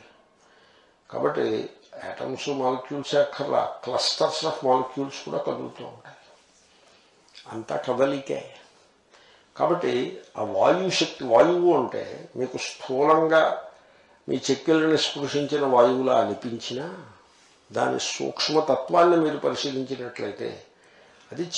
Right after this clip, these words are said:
చలనాత్మకము. నెంబర్ వన్. ఇంకొకటి, సకల ప్రాణులను నిలబెట్టేటువంటి ఆ లైఫ్, ప్రాణశక్తి ఆ వాయువే. అంచేతనే సకల ప్రాణులు కూడా గాలి పీల్చి బతుకుతాయి.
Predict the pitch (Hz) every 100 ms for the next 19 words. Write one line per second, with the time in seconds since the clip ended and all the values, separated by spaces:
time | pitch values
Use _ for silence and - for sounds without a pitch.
0 | 117 120 127 120 113 - - - - 113
1 | 101 98 110 _ _ _ _ - 104 101
2 | - - - _ _ _ _ _ _ -
3 | 131 139 110 - - - _ - - -
4 | - - 123 135 170 165 - 123 135 156
5 | 165 165 160 160 160 165 160 135 143 151
6 | 147 147 - 139 135 131 120 117 120 123
7 | - _ _ 120 110 107 120 160 - -
8 | - - - _ - 123 127 139 135 151
9 | - - - _ _ _ _ - - 64
10 | 120 104 107 101 101 107 - _ _ _
11 | _ _ _ _ _ _ - _ - 110
12 | 156 156 156 143 120 147 151 - 120 147
13 | 151 156 151 135 - - 98 104 117 147
14 | 143 123 151 170 165 139 - 110 113 -